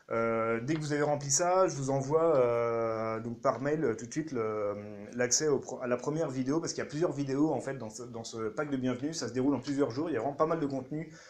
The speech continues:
Euh, il y a sept modes d'emploi, il y a, euh, il y a une vidéo qui vous permet de gagner, euh, pas mal de temps chaque semaine pour passer plus de temps à vous entraîner au mix et, euh, et à progresser comme ça, euh, régulièrement.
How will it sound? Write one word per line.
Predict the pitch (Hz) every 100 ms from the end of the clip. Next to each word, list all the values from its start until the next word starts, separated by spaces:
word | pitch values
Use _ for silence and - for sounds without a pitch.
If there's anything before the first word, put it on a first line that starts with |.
| - - _ -
Euh, | 113 117
il |
y |
a | 110
sept | 147 147
modes | 151
d'emploi, | 147 139 143 160 165 165 151
il |
y | 120
a, | 127
euh, | 123 110 110 107 107
il | 110
y |
a |
une | 123
vidéo | 135 143 160
qui | 156
vous | 120
permet | 135 135 151
de | 135 120
gagner, | 127 127 139 147
euh, | 127 113 113
pas | 110 143
mal | 151 143
de | 147
temps | 143 165 170
chaque | 165 131
semaine | 147 143 160
pour | 156 117
passer | 120 127 120
plus | 147
de | 151
temps | 147 165 165 - - - -
à |
vous | 127 135
entraîner | 143 143 147 156
au | 143
mix | 135 160 - 120
et, | 120
euh, | 110 120
et | 120
à |
progresser | 120 156 143 135 156
comme | 135 120
ça, | 147
euh, | 147 117 110
régulièrement. | 110 120 120 113 135 160